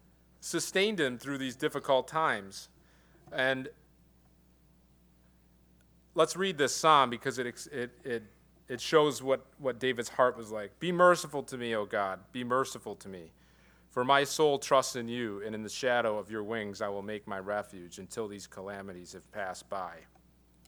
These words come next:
And, you know, at this time, when he was at the cave of Adullam there in, in, in First Samuel, um,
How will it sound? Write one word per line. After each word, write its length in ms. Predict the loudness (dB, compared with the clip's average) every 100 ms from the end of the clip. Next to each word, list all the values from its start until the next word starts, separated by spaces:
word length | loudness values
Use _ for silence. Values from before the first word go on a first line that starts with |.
| _ _ _ _ -20 -20 -20 -20 _ -4
And, 140 | -2
you 60 | 4
know, 240 | 6 8
at 160 | 8 6
this 180 | 4 0
time, 580 | 4 6 6 4 -2 -12 _ -6
when 220 | -4 -4
he 160 | -8
was 220 | -6 -2 2
at 180 | 2
the 60 | 0
cave 280 | -6 -2 -2
of 140 | -4
Adullam 480 | -6 -4 -4 -2 -4
there 220 | -4 -4
in, 160 | -6 -10
in, 340 | -12 -12 -14 -18 _ _ -16
in 360 | -12 -12 -14 -20 _
First 300 | -2 -2 -2
Samuel, 560 | -2 -2 -2 -6 -8 -12 _ _ _ -20 _ -20 -20 -20 _ _
um, 480 | -2 0 0 -2 -8